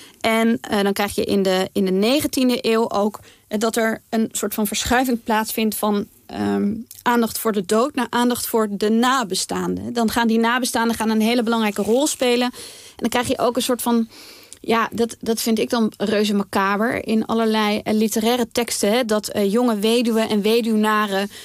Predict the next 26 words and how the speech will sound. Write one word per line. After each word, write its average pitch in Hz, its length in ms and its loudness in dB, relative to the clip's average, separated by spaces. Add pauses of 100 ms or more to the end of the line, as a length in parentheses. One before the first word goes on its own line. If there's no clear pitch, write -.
(120)
het - 120 -2
graf 262 320 0
van 247 140 2
hun 220 120 2
geliefde 240 520 2
openmaken 214 720 0
om 220 140 2
ze 220 100 0
nog 220 160 0
één 262 220 2
keer 240 140 0
te 233 100 -2
kunnen 226 240 0
omhelzen 226 500 2
en 214 100 0
te 202 100 -4
kunnen 208 300 0
kussen. 254 480 2 (460)
Ja, 185 260 0
dat 185 200 -2
is, 208 180 -2 (100)
dat, 202 340 -2
dat 214 260 -2
is 226 120 0
natuurlijk - 180 -2
een 226 100 2